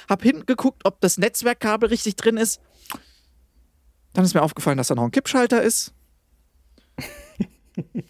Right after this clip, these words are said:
Speaker 1: Und als ich dann den Kippschalter auch auf angedrückt hab, dann ging er plötzlich an und da musste ich dann sagen,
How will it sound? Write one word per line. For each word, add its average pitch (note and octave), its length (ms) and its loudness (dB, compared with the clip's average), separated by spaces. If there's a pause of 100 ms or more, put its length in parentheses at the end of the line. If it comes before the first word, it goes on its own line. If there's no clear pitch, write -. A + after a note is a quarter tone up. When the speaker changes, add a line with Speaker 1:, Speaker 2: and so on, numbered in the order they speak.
(480)
Speaker 1:
Und D#3+ 180 0
als D3+ 160 2
ich D#3 60 0
dann C3+ 120 4
den E3+ 80 0
Kippschalter G#3 440 2
auch G3+ 100 -2
auf G3 100 0
angedrückt F#3 480 2
hab, F3 200 0
dann F#4 160 4
ging F4 140 4
er D4 80 4
plötzlich G#3+ 440 2
an C#4 180 2
und G3+ 140 2
da A#3 80 2
musste A#3 240 0
ich G3+ 60 -10
dann G#3 160 0
sagen, F#3+ 340 2